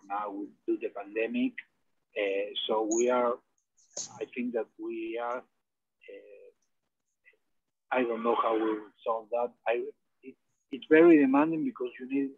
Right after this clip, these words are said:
a, a really, a very good, uh, electrical engineer to design that, and he's a very good one. And I, I don't know how we will,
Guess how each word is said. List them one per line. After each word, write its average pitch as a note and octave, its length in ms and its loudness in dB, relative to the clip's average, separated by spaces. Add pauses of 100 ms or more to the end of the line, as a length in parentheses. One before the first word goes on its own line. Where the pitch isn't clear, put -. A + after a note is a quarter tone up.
(360)
a, A2 40 0
a - 20 0
really, A#2+ 600 -2 (180)
a - 40 -4
very C3+ 200 0
good, C3 180 -6 (260)
uh, G#2+ 280 -2 (440)
electrical A#2 420 -2
engineer A2 560 -2
to A2 260 -10
design A#2 320 -6
that, B2+ 240 2 (160)
and A2 120 -6 (100)
he's C#3 220 0
a A2 60 -6
very G#2+ 180 -6
good A2+ 280 -4
one. C3+ 400 0 (580)
And G#2+ 260 -6 (120)
I, A2 240 -2
I A#2+ 120 0
don't A2 200 -6
know A2+ 240 0
how A2+ 140 0
we A2+ 180 -2
will, G#2+ 360 -4